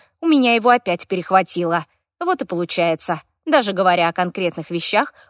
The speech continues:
он ни в чём не помогает мне распутать сложный клубок событий,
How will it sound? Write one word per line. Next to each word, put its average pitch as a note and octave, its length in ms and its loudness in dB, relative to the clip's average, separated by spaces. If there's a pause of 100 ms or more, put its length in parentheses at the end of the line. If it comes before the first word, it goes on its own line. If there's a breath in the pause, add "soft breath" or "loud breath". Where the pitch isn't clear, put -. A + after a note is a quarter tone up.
он D#4+ 140 2
ни D#4 80 2
в - 60 -10
чём F3+ 240 -4
не G3 80 -4
помогает C4+ 540 0
мне E3 180 -4
распутать A#3+ 520 -4
сложный F3+ 420 -4
клубок B3 340 -2
событий, G#3+ 600 -2